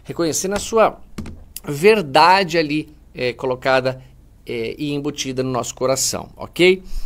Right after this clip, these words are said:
Esse texto que eu quero me apoiar é de Emmanuel e é um texto maravilhoso que ensina muito de nós sobre isso. Sermos grandes nos pequenos gestos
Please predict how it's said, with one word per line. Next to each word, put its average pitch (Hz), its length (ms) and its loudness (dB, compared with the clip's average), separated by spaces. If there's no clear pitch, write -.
Esse 349 240 2
texto 196 320 2
que 165 40 0
eu 143 60 -4
quero 135 420 0
me 123 220 -6
apoiar 117 640 2
é 123 100 -4
de 110 160 -4
Emmanuel 233 600 0
e 139 180 -2
é 143 60 4
um 147 100 0
texto 143 260 -6
maravilhoso 180 1120 0
que 143 140 -10
ensina 156 360 -4
muito 170 400 -6
de 147 280 -8
nós 135 260 -2
sobre 160 340 -4
isso. 120 300 -6
Sermos 113 440 -4
grandes 214 680 0
nos 135 200 -6
pequenos 139 520 -6
gestos 101 480 -6